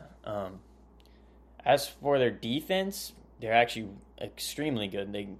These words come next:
force, like, four, eight turnovers in their past two games. Um, they've got the sack leader, I think,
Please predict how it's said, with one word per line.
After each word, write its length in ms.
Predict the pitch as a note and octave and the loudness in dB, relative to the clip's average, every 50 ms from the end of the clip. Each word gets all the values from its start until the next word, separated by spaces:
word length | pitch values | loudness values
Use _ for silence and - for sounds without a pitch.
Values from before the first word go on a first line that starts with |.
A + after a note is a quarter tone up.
| - - - - - - - - - - | -20 -20 -20 -20 -20 -20 -20 -20 -6 -2
force, 380 | B2 C3 C#3 C3 - - - - - - - | -2 0 0 -2 -4 -8 -12 -14 -20 -14 -8
like, 240 | - A2+ A2 - - | -8 -8 -8 -8 -12
four, 440 | - - - C3 B2+ C3+ C#3+ C#3 C#3 - - - - - - | -18 -8 -2 0 0 2 0 0 -4 -10 -16 -20 -16 -10 -6
eight 200 | A#2+ C3+ C#3 - | -4 -4 -4 -4
turnovers 480 | - C3+ C3 C3+ C3+ A#2+ A2 G#2+ F#2+ | -6 -4 -2 -2 -2 -2 -2 -4 -4
in 80 | G2 G#2 | -6 -8
their 120 | G2+ F#2 | -8 -8
past 380 | F2 - A2+ A2 G#2+ - - - | -4 -2 0 0 0 0 -4 -8
two 120 | A#2 A2+ | -8 -8
games. 520 | A2 A2 G#2+ G#2+ G#2+ G#2 G#2 A2 - - - - - - - - - - - - - | -8 -8 -10 -8 -8 -8 -8 -10 -12 -14 -18 -20 -20 -20 -20 -20 -20 -20 -20 -18 -4
Um, 540 | - A#2 A#2 A2+ A2 A2 G#2 G2+ G2 F#2+ F#2 - - - - - - - - - - - - - - - - - - - - A2+ G#2+ | 2 4 4 6 6 4 4 0 -2 -6 -8 -14 -20 -20 -20 -20 -20 -20 -20 -20 -20 -20 -20 -20 -20 -20 -20 -20 -20 -20 -20 -10 -8
they've 160 | A2 G#2+ G#2+ | -8 0 4
got 180 | B2+ B2 - | 4 4 4
the 80 | - G#2+ | 2 -4
sack 420 | - - - A#2+ A2+ A#2+ B2+ - | -8 -4 0 4 4 4 4 4
leader, 420 | D3 C#3 C3+ C3 C3 B2+ B2 - - - - - | 0 -2 -2 0 0 0 0 0 -2 -6 -6 -6
I 80 | - | -6
think, 500 | G#2+ - - - B2+ B2+ C#3 D3+ D#3 - | -6 -8 -8 -6 -4 -2 -2 -4 -6 -10